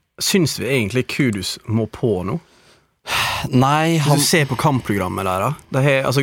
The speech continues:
Speaker 1: greit nok, det er Villa, Everton, og så kommer Chelsea, United, Arsenal.
Speaker 2: Nei, du er, du er, du er inne på noe der.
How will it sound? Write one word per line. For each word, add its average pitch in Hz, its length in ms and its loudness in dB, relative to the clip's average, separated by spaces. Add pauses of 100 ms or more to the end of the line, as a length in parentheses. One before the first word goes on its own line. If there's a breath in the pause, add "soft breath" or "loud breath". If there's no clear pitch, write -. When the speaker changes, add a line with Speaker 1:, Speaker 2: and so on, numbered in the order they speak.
Speaker 1:
greit 143 300 0
nok, 147 100 0
det 135 140 2
er 131 40 2
Villa, 120 380 2
Everton, 110 380 -4
og 127 100 -2
så 131 160 2
kommer 113 300 -2
Chelsea, 104 520 -4
United, 110 520 -2
Arsenal. 98 540 -2 (320 soft breath)
Speaker 2:
Nei, 107 240 2 (140)
du 113 100 4
er, 113 220 4
du 110 120 2
er, 110 240 4
du 107 120 2
er 110 100 4
inne 95 180 2
på 98 120 2
noe 101 240 4
der. - 60 -4